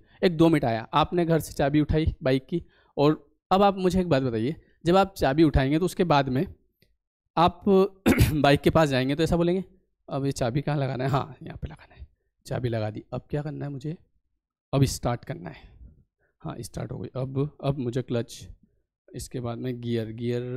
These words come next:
एक मिनट में कॉपी में लिख रखा मैंने, हाँ, पहला गियर, पहला लगा लिया। ऐसा होता है क्या कभी? आप विचार करो, नहीं होता है ना। लेकिन जब आप पहले दिन गाड़ी सीखते हैं तब ब्रेक की जगह, अ, ब्रेक लगाना होता है, रेस लगा देता है आदमी। कार सीखता है ना,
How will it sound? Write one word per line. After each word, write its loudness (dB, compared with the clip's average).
एक -10
मिनट -10
में -6
कॉपी -8
में -6
लिख -8
रखा -10
मैंने, -14
हाँ, -4
पहला -8
गियर, -16
पहला -8
लगा -20
लिया। -12
ऐसा 2
होता 4
है 2
क्या 0
कभी? -2
आप 4
विचार 0
करो, -10
नहीं 2
होता -2
है -2
ना। -8
लेकिन 2
जब 4
आप 2
पहले 4
दिन 0
गाड़ी 4
सीखते -2
हैं 0
तब -4
ब्रेक 4
की 0
जगह, 0
अ, -12
ब्रेक 0
लगाना 2
होता -2
है, -2
रेस 0
लगा 2
देता 0
है 2
आदमी। -4
कार 2
सीखता -2
है -2
ना, -8